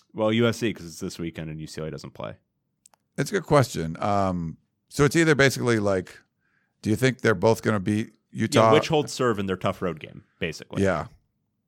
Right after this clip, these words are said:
Speaker 2: But U S C has a, I, I would say I'm gonna go U S C just 'cause they play first. Like, both teams could lose, but U S C is gonna do it first if they
Speaker 1: Ye-,
Speaker 2: both lose.
Speaker 1: yeah, even if you have U S C, Utah's a fifty-fifty game, and then U C L A Oregon in a couple weeks is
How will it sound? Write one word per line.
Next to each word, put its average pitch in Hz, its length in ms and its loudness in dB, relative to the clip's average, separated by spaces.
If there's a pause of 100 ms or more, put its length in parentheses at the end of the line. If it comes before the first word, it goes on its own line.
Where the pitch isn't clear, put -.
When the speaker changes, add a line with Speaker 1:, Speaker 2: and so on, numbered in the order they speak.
(160)
Speaker 2:
But - 220 2
U 156 120 6
S 143 100 4
C 147 60 4
has 113 140 2
a, 98 80 -4 (160)
I, 151 120 6
I 147 140 4
would 185 160 2
say 143 260 2
I'm 151 180 2
gonna 185 140 -2
go 143 100 2
U 131 160 4
S 107 80 2
C 127 100 0
just 101 120 -6
'cause 110 120 -8
they 104 120 2
play 110 280 0
first. 110 380 -2
Like, 101 200 -2 (400)
both 175 200 6
teams 143 200 0
could 104 140 0
lose, 127 460 2 (200)
but 101 200 -2
U 117 100 4
S 113 100 4
C 123 60 2
is 101 60 -2
gonna 107 140 0
do 95 140 0
it - 100 -2
first 104 420 -2
if - 120 -6
they 101 120 -2
Speaker 1:
Ye-, - 80 -4
Speaker 2:
both 92 200 -2
lose. - 320 -10
Speaker 1:
yeah, 135 100 0
even 139 260 -2
if 170 80 -6
you 156 80 0
have 127 160 0
U 117 120 0
S 113 120 -4
C, 110 220 -4
Utah's 101 420 -4
a 82 40 -12
fifty-fifty 92 600 -8
game, 78 480 -6 (240)
and 95 200 -4
then 95 140 -2
U 95 140 -4
C - 140 -6
L 90 80 0
A 87 40 -2
Oregon 98 360 -2
in 87 100 -6
a - 20 -10
couple 82 240 -6
weeks 80 300 -8
is 76 240 -14